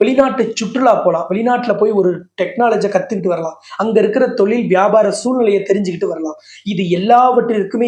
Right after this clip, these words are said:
ஏற்றம் தரும் ஆண்டாக இந்த இரண்டாயிரத்தி இருபத்தி ஐந்தாம் ஆண்டு இருக்கும். இந்த இரண்டாயிரத்தி இருபத்தி ஐந்தாம் ஆண்டில் ஒரே ஒரு பரிகாரம்ங்கிறது உங்களுக்கு சனி பிரீத்தி மகா ருத்ர வேள்வியில் கலந்து கொள்வது. இது ஒன்னை தவிர வேற எந்த பரிகாரமும் இந்த ஆண்டு உங்களுக்கு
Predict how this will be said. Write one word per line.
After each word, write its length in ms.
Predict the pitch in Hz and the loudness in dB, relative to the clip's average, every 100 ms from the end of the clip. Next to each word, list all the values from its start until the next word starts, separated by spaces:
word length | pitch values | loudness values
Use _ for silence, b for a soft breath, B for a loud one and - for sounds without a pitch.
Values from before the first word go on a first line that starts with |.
| 190 | 0
ஏற்றம் 400 | 190 196 220 202 | -2 0 -2 0
தரும் 220 | 196 175 | -2 -2
ஆண்டாக 460 | 156 175 165 165 214 B B | -4 0 -2 -2 -6 B B
இந்த 220 | 202 190 | -6 -2
இரண்டாயிரத்தி 720 | 175 165 190 208 202 185 185 185 | -2 0 2 2 2 0 -4 -4
இருபத்தி 380 | 175 185 185 185 | -2 -2 -2 -4
ஐந்தாம் 280 | 160 151 147 | -2 -2 -2
ஆண்டு 180 | 165 165 | -4 -4
இருக்கும். 260 | 147 - _ B B | -8 -16 _ B B
இந்த 260 | 196 226 196 | -4 0 0
இரண்டாயிரத்தி 760 | 175 190 240 254 247 226 226 | 2 0 2 2 2 0 -2
இருபத்தி 420 | 185 214 226 - 202 | 0 0 -2 0 -2
ஐந்தாம் 420 | 170 208 208 202 - | 0 2 2 2 0
ஆண்டில் 380 | 170 185 196 175 | 0 0 -2 0
ஒரே 220 | 170 202 247 | 2 2 2
ஒரு 220 | 226 190 | 2 2
பரிகாரம்ங்கிறது 680 | 170 190 190 185 170 165 247 - B B | 2 2 2 0 -2 -2 -4 -8 B B
உங்களுக்கு 500 | 202 196 185 - 233 | -2 2 2 0 -6
சனி 360 | - 165 196 233 | -2 -2 0 -2
பிரீத்தி 440 | - 170 170 233 - | -2 -4 -2 -6 -6
மகா 300 | - 156 202 220 | -4 2 4 4
ருத்ர 320 | 185 170 196 175 | 2 2 2 2
வேள்வியில் 400 | 170 160 220 - B - | -2 -4 -6 -8 B 0
கலந்து 360 | 180 196 202 | 2 4 2
கொள்வது. 340 | 180 160 151 151 B B | 0 0 -2 -4 B B
இது 180 | 196 180 | -4 0
ஒன்னை 280 | 185 220 233 | 0 0 4
தவிர 260 | 196 208 247 | 4 6 4
வேற 240 | 180 180 | 2 0
எந்த 200 | 180 214 | 0 0
பரிகாரமும் 600 | 190 180 180 165 180 220 | 0 0 2 0 -2 -4
இந்த 240 | 175 190 175 | -6 -2 0
ஆண்டு 220 | 175 208 196 | 0 0 -2
உங்களுக்கு 340 | 170 165 | -2 -6